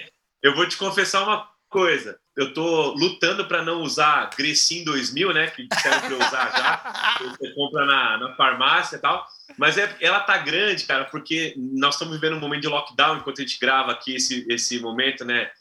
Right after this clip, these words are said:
Speaker 1: Esse podcast, se você tá ouvindo em algum outro momento. A gente tá no momento da fase emergencial, na transição. E a, a barbearia tá fechada, cara. Então, pra não fazer bobagem, eu tô deixando ela crescer, entendeu?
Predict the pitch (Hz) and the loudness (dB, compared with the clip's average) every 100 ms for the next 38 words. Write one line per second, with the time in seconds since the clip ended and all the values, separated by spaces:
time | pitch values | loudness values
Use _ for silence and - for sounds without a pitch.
0 | - 110 - 127 123 - 139 156 135 147 | -8 -4 -4 -4 -4 -2 0 0 -2 -2
1 | 139 131 120 131 123 131 139 139 135 156 | 0 -2 -2 -4 -2 -6 -4 -2 0 0
2 | - - - 120 143 151 165 160 160 160 | -2 -14 -8 -4 -2 0 0 0 -2 -2
3 | 156 156 151 151 143 139 147 - 156 156 | -2 0 0 0 -4 -2 0 2 2 2
4 | 135 143 135 123 151 165 - _ - 156 | 0 -2 0 0 0 -2 -8 _ -6 0
5 | 196 180 175 151 156 165 165 165 175 180 | 4 4 2 0 2 2 2 0 0 -2
6 | - 208 - 180 170 143 117 117 143 170 | -2 0 2 2 2 -2 -4 -4 -4 2
7 | 190 185 214 196 185 151 208 147 185 170 | 2 2 0 0 0 -2 2 4 4 2
8 | 165 170 165 170 175 190 196 - 139 135 | -4 -4 -2 0 0 0 0 0 -2 0
9 | 147 | -2